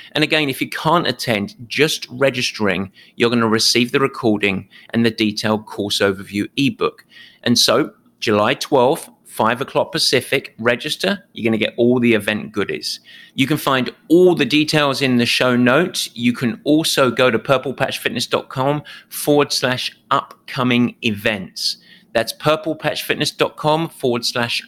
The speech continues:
upcoming events, and you can register right there. But, and I know it's a lot for today, that's not the only event that we have coming up in July.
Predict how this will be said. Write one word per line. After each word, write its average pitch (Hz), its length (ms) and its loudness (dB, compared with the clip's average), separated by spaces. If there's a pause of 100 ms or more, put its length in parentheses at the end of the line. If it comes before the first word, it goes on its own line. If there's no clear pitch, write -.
upcoming 143 800 -4
events, 123 520 -4 (100)
and 110 120 0
you 107 80 2
can 107 240 -2
register 120 480 -2
right 107 360 0
there. 98 320 -2 (680)
But, 165 500 -4 (240)
and 101 80 -6
I 104 60 0
know 110 140 2
it's - 160 -4
a - 20 0
lot 160 200 0
for - 100 -16
today, 139 380 -2
that's - 320 -6
not 139 520 0
the 127 220 0
only 123 360 0
event 110 400 -2
that 73 80 -12
we 101 140 -6
have 101 240 -10
coming 101 260 -4
up 98 140 -6
in 107 100 -8
July. 98 480 -2